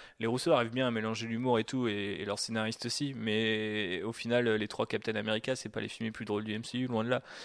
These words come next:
Mais, euh, et, et là, on est clairement pas dans du Whedon où il y a de la vanne à tire larigot au milieu de l'action, tu vois.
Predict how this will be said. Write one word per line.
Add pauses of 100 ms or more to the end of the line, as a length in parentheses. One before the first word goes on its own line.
(160)
Mais,
euh,
et,
et
là,
on
est
clairement
pas
dans
du
Whedon
où
il
y
a
de
la
vanne
à
tire
larigot
au
milieu
de
l'action,
tu
vois.